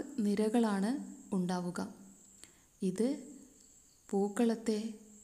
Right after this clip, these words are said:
കൂടുതൽ സുന്ദരമാക്കുന്നു. മൂലം നാളാണ് പൊന്നോണത്തോടടുക്കുന്ന ഏഴാം ദിവസം. നിരവധി സ്ഥലങ്ങളിൽ ഓണസദ്യയുടെ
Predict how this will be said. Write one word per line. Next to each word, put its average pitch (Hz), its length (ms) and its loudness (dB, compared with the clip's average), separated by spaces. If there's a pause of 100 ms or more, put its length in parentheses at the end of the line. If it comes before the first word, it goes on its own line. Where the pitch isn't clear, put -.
(120)
കൂടുതൽ 233 500 6 (400)
സുന്ദരമാക്കുന്നു. 190 840 2 (1900)
മൂലം 311 460 10
നാളാണ് 247 420 8 (720)
പൊന്നോണത്തോടടുക്കുന്ന 233 1040 6 (360)
ഏഴാം 196 320 4
ദിവസം. 180 320 -2 (800)
നിരവധി 202 500 4
സ്ഥലങ്ങളിൽ 214 600 2 (720)
ഓണസദ്യയുടെ 226 800 6